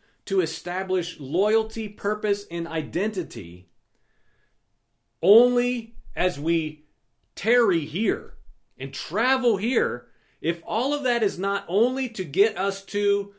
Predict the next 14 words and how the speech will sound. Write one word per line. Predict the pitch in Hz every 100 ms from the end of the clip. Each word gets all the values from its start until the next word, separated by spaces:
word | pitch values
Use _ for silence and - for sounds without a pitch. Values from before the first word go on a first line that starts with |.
| _ _ _ -
our | 170 170
eternal | 160 156 - 196 240 254
purpose, | 247 247 254 269 277 - - _ _ _ _
it's | 123 -
all | 160 175
for | 131
naught | 120 127 127 87 -
and | 123 127
will |
be | 113 123
a | 113
hindrance | 113 156 123 95 -
to | - 85
us. | 69 -